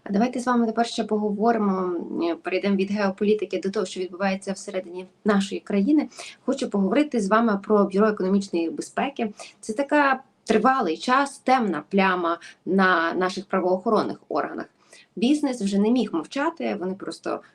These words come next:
вже кричали на всі боки, говорили про те, що с-, чиниться тиск, чин-, чиняться оці маски-шоу, бо бізнес і так заледве виживає, як ми бачимо, в умовах, які зараз створюються через,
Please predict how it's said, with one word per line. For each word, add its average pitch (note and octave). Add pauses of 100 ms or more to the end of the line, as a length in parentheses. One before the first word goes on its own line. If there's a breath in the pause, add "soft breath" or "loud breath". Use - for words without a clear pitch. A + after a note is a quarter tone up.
вже F3+
кричали D4
на A#3
всі G3
боки, A3+
говорили G3
про E3+
те, F#3+
що F3
с-, -
чиниться E3
тиск, C4+ (560 loud breath)
чин-, A3
чиняться F3+
оці E3
маски-шоу, A#3 (280 loud breath)
бо G3
бізнес A3
і -
так C#4+
заледве C#4+
виживає, B3
як A#3+
ми A#3+
бачимо, A#3 (160)
в G#3+
умовах, A3
які G#3
зараз G3
створюються G3+
через, G#3+